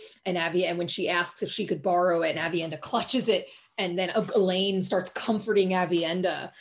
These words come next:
over it. And Nynaeve is just like, "I, I don't know what's going on." But it's almost like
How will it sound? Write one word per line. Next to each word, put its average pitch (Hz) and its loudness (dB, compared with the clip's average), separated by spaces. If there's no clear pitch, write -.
over 202 4
it. 180 2
And 202 2
Nynaeve 226 2
is 233 -2
just 208 0
like, 180 -2
"I, 175 0
I 208 0
don't 190 0
know 180 0
what's 175 -4
going 180 -4
on." 160 -6
But 202 -4
it's - -10
almost 294 0
like 247 0